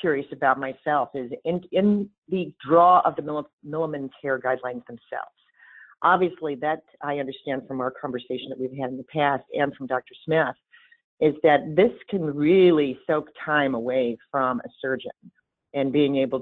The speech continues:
to process through requests for procedures and so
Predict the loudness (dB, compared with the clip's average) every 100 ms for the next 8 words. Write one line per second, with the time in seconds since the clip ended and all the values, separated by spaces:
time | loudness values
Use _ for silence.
0 | -6 -12 0 0 0 -2 -4 -4 0 2
1 | 0 -2 -6 0 0 0 -10 -10 -10 -8
2 | -6 -6 -8 -10 -2 -2